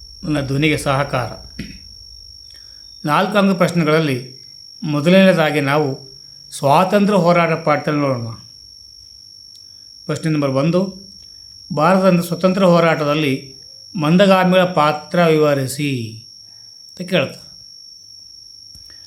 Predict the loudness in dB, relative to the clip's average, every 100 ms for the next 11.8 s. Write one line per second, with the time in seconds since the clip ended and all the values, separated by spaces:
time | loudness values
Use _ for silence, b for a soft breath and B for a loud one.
0 | B B B B -20 -20 -20 -20 -20 -20
1 | -20 -4 2 2 4 2 -2 -8 -18 -20
2 | -20 -20 -20 -20 -20 -20 -20 -20 -20 -20
3 | -20 -20 -20 -20 -20 -20 -20 -20 -20 -20
4 | -20 -20 -20 -20 -14 -6 -2 0 -2 -2
5 | -2 -2 -2 -2 -2 -4 -6 -8 -8 -10
6 | -20 -8 -4 -4 -2 -2 -2 -2 -2 -2
7 | -2 0 0 0 0 -2 -2 -6 -6 -6
8 | -4 -4 -4 -6 -6 -6 -6 -6 -8 -10
9 | -8 -8 -10 -20 B B B B B B
10 | -2 2 4 4 2 -4 -2 0 4 2
11 | 2 2 0 -2 -2 -4 -4